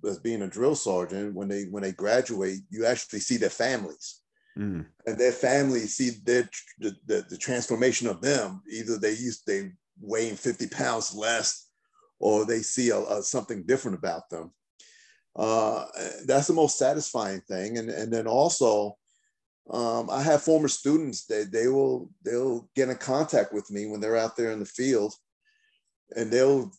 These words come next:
Speaker 1: show me pictures of their first, um, bust, drug bust, and they'll send me pictures and of, of their bust, or they, they give me a, a little shout out, say, "Hey, Mister Sanchez, um,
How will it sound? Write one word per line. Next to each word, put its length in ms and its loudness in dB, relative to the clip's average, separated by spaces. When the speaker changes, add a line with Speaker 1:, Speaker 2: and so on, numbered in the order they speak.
Speaker 1:
show 280 6
me 280 4
pictures 380 0
of 80 0
their 120 -2
first, 500 -2
um, 400 -4
bust, 540 4
drug 320 2
bust, 360 2
and 100 -8
they'll 140 -4
send 200 -2
me 140 -4
pictures 500 0
and 160 -6
of, 340 -4
of 200 -4
their 140 -4
bust, 440 0
or 240 6
they, 240 4
they 200 2
give 200 4
me 120 4
a, 200 2
a 260 -4
little 200 4
shout 380 2
out, 180 0
say, 180 -4
"Hey, 100 -2
Mister 160 -12
Sanchez, 720 -2
um, 400 -6